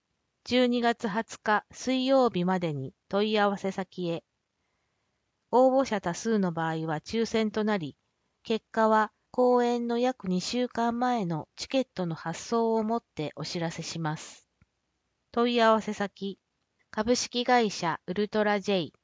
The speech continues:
受託事業者。電話、零八六、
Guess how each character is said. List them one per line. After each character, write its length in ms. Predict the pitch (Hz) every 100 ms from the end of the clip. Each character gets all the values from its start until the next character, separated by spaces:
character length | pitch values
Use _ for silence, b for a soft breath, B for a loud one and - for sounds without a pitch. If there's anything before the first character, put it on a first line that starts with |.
| _ _ _ _ _ _ _
受 160 | 185 190
託 300 | 233 233 233
事 180 | - 214
業 240 | 233 196
者。 260 | - 151 - _ _ _ _ _ _ _ _ _ _ _ _
電 300 | 220 226 226
話、 280 | 220 220 214 _ _ _ _ -
零 220 | 233 254
八 360 | 220 262 - 190
六、 460 | 165 - 180 175